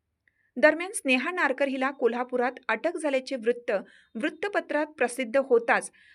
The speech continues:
आनंद मर्दा यांनीही शहापूर पोलीस ठाण्यात धाव घेऊन घडला प्रकार सांगितला.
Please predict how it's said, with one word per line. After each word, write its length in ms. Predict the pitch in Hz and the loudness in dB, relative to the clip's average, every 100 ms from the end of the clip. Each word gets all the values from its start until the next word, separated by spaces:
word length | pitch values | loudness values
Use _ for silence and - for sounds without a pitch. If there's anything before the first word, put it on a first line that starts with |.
| - | 2
आनंद 360 | 269 294 370 392 | 4 4 0 -4
मर्दा 400 | 349 269 240 269 | 0 0 2 0
यांनीही 480 | 262 226 247 269 | 0 -2 -2 -4
शहापूर 460 | 349 254 233 247 262 | -4 -4 -4 -4 -4
पोलीस 360 | 254 226 233 - | 0 0 -2 -6
ठाण्यात 240 | 254 226 226 | -6 -4 -6
धाव 200 | 233 214 | -2 -2
घेऊन 280 | 214 220 247 | 0 -2 -2
घडला 340 | 254 240 226 | -2 -2 -2
प्रकार 340 | 302 247 208 208 | -2 0 0 -2
सांगितला. 500 | 202 190 190 190 | -2 -2 -2 -2